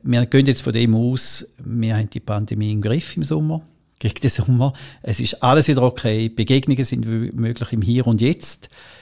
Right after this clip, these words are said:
Erzählt doch ganz kurz über das Programm vom Wildwuchs einundzwanzig, zwanzigjähriges Jubiläum.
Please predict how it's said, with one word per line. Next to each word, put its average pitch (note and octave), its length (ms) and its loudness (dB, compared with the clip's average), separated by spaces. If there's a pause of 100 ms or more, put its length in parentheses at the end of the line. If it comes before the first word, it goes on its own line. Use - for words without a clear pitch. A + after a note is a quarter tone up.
(320)
Erzählt C3+ 440 2
doch - 120 -4
ganz A2+ 340 -2
kurz A2+ 340 0
über A#2 100 -6
das - 160 -8
Programm E2+ 500 -4 (460)
vom G2+ 240 -4
Wildwuchs G2+ 680 -4
einundzwanzig, F#2+ 720 -4 (100)
zwanzigjähriges F2 640 -6
Jubiläum. - 460 -12